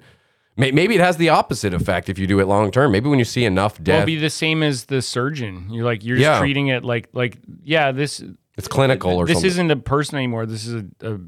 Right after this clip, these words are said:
Speaker 2: body that we gotta clean up 'cause we've been hired to clean up this place.
Speaker 1: Yeah, but I'm taking it a step further. Like, maybe that inherently and that acceptance of that helps you with death in general. And then all of a sudden, they do say most people that,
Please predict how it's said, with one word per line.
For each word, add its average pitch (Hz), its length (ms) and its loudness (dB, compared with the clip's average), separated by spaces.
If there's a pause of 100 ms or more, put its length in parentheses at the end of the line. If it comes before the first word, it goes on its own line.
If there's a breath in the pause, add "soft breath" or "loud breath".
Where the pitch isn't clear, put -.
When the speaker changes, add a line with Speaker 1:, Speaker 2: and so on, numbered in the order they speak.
(260)
Speaker 2:
body 117 380 0
that 107 100 -8
we 104 120 -8
gotta 101 200 -8
clean 107 320 -8
up 110 180 -6
'cause 98 160 -10
we've 104 120 -8
been 98 100 -10
hired 104 300 -4
to 98 40 -16
clean 101 300 -10
up 104 180 -12
this 90 140 -16
place. 101 380 -14 (240 loud breath)
Speaker 1:
Yeah, 139 80 4
but 135 100 4
I'm 151 80 2
taking 151 260 -2
it 127 80 2
a 113 40 0
step 113 260 0
further. 117 280 2
Like, 92 200 2
maybe 98 380 2
that 98 340 0
inherently 87 560 0
and 87 120 0
that 82 120 -2
acceptance - 600 -4
of 78 140 -6
that 80 280 0 (380 loud breath)
helps 92 420 -4
you 92 240 0
with 85 260 -2
death 90 320 -2
in 82 140 0
general. 87 560 2
And 87 140 -2
then 87 80 2
all 87 100 2
of 85 60 0
a 85 40 -8
sudden, 87 460 0
they 92 140 0
do 110 160 0
say 107 200 2
most 101 220 2
people 98 140 -2
that, 92 160 0